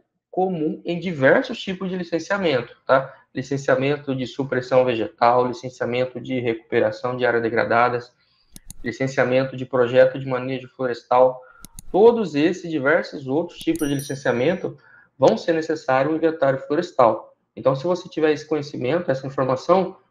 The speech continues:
você vai tá um passo à frente de quem não tem, tá bom? Ah, uma outra forma, né, de, que o inventário florestal pode te abrir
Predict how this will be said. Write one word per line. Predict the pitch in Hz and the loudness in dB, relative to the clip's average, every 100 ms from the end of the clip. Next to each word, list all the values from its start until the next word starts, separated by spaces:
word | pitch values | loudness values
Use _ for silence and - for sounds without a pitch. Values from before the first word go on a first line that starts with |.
| _ | _
você | 139 143 | -6 0
vai | 156 151 | 2 4
tá | 139 | 2
um | 147 | 4
passo | 147 139 160 | 4 4 2
à | 160 | -2
frente | - 135 143 170 170 | -2 -4 -4 -6 -6
de | 143 | -10
quem | 143 139 | -4 -2
não | 151 | -2
tem, | 170 135 127 - _ _ _ _ _ _ - | -2 -4 -4 -10 _ _ _ _ _ _ 0
tá | 120 | 4
bom? | 135 151 - _ - _ _ | 4 2 -8 _ -20 _ _
Ah, | 135 135 139 | 2 2 2
uma | 156 156 | 2 2
outra | 156 208 190 | 2 2 0
forma, | 175 - 143 196 202 127 - | 0 2 4 4 2 -4 -6
né, | 127 135 - | -4 -2 -4
de, | 131 123 117 117 - - - _ _ | -6 -4 -2 -4 -6 -12 -16 _ _
que | - 120 113 | -4 -2 -2
o | 120 117 | -2 -2
inventário | 113 123 120 117 | 2 2 4 2
florestal | - 117 - 120 117 | 2 -2 2 0 2
pode | - 117 - | 4 2 2
te | 113 | 0
abrir | 113 190 214 | 2 0 -2